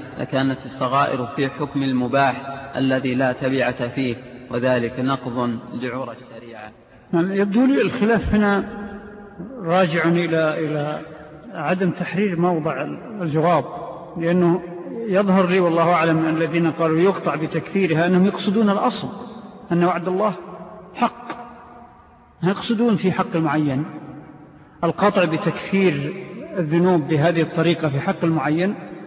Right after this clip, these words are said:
Speaker 2: لا يقول به أحد، لأن هذا أمر لا يعلمه إلا الله. الله عز وجل هو الذي يعلم ما في القلوب من صدق التوبة والإنابة وتوافر أسباب المغفرة وأسباب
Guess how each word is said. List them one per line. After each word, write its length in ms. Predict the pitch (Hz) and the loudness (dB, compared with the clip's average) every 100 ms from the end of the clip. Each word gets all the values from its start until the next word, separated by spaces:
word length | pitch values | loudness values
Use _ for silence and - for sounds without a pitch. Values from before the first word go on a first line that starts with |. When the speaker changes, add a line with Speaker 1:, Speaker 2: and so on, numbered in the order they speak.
| - | 0
Speaker 2:
لا 60 | 202 | 4
يقول 260 | 240 247 214 | 4 4 2
به 300 | 208 196 233 | 4 4 2
أحد، 200 | 196 160 | 2 2
لأن 200 | 165 160 | 2 2
هذا 340 | 196 190 190 | 2 0 0
أمر 140 | 208 | -2
لا 140 | 190 185 | 0 2
يعلمه 360 | 175 202 170 | 2 0 0
إلا 140 | 180 185 | 0 0
الله. 220 | 190 208 - - - - - - | 0 -2 -4 -14 -16 -16 -12 -4
الله 120 | 156 | 0
عز 160 | 160 | 2
وجل 240 | 165 170 180 | 2 2 4
هو 120 | 202 | 4
الذي 240 | 208 196 | 4 4
يعلم 280 | 202 202 190 | 2 2 4
ما 100 | 185 | 2
في 80 | - | 2
القلوب 420 | 180 190 190 196 | 0 2 4 4
من 100 | 151 | 2
صدق 280 | 143 170 - | 0 -2 -2
التوبة 440 | - - 185 165 | -2 2 2 4
والإنابة 1300 | 160 151 151 - - - - - 165 185 175 180 160 160 | 4 4 2 -2 -12 -12 -8 -4 0 4 6 6 4 4
وتوافر 1120 | 151 156 160 170 175 208 208 - 196 185 185 | 4 2 2 4 6 6 4 4 2 2 -2
أسباب 400 | - 160 180 165 | -2 4 4 4
المغفرة 640 | 165 175 165 165 165 151 - - - - - - | 4 2 2 0 2 2 -2 -12 -12 -14 -16 -8
وأسباب 1800 | 190 165 165 156 175 - - - 185 175 190 180 - 180 185 156 165 | 2 4 4 2 0 -4 -6 -6 -6 -6 -4 -6 0 4 4 2 0